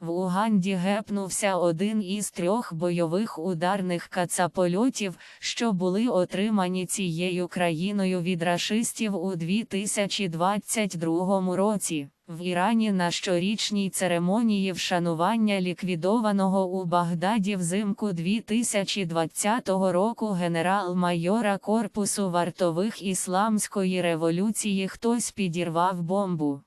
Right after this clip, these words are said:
Забито сто три особини, сто сорок поранено.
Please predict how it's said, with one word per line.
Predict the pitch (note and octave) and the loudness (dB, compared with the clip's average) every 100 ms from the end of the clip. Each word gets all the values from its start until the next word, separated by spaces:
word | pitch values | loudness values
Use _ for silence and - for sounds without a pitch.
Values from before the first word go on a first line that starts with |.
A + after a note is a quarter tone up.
| _ | _
Забито | F3 D#3+ F3 F3 A3+ G#3 F#3+ | -4 0 2 2 0 0 -2
сто | - F3 | 0 -2
три | F3+ F#3 G#3 | 0 -2 0
особини, | F#3 F#3 E3 F3+ F#3 G3 F3+ E3 - - | 0 0 0 0 0 0 -2 -4 -12 -12
сто | - - F3 | -8 -2 0
сорок | F3+ G#3 A#3+ F#3+ F#3 - - | 0 0 2 0 -2 -16 -6
поранено. | G3 F#3 F#3 F3+ E3 D3+ C#3+ | 0 2 2 0 0 0 -2